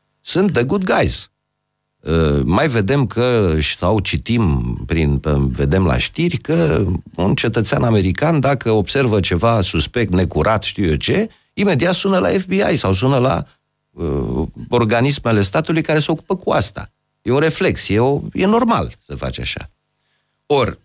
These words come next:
noi acum fiind aliați cu the good guys,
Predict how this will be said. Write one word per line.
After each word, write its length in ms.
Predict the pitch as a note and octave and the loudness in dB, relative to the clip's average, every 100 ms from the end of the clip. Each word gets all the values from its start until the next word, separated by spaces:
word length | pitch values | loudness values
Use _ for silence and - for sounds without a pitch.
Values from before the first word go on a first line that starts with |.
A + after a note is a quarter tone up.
| _ _ - | _ _ -2
noi 240 | A#2 F3+ | 0 2
acum 320 | F#3 D#3 E3+ | 0 0 0
fiind 300 | D3 C#3 D3 | 0 0 0
aliați 480 | A#2+ G#2+ A#2 B2 - | 2 2 2 0 -4
cu 240 | - B2 A2+ | -4 0 2
the 140 | G2 | 0
good 220 | F2 A2+ | 0 -2
guys, 580 | F2+ E2+ E2+ F3+ - - | 0 0 0 -2 -6 -12